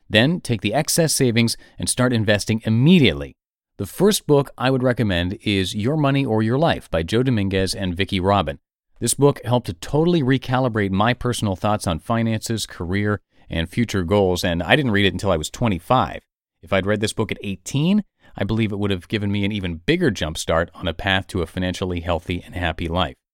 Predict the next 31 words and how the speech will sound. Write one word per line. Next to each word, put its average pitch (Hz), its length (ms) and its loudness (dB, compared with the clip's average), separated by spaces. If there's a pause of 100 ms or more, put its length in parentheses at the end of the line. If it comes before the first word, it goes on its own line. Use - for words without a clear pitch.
(480)
After 208 300 0
that 123 160 4
recommendation, 95 760 -2
I 98 60 -6
would 95 160 -6
send 104 320 -2
every 147 280 -2
eighteen-year-old 98 760 -2
over 101 260 -2
to - 240 -6
w 139 320 -2
w 117 320 -2
w 87 380 -2 (320)
dot 80 280 -4
mister 127 320 -2
money 107 220 0
mustache 92 540 -2
dot 82 220 -4
com 87 340 0
and 85 100 -8
tell 107 180 -2
them 95 260 0
to 90 380 -4 (360)
consume 117 320 0
as 92 120 0
much 107 380 4
of 95 120 -6
his 113 220 -2
content 107 420 -2
as 85 140 -4
possible. 101 580 -2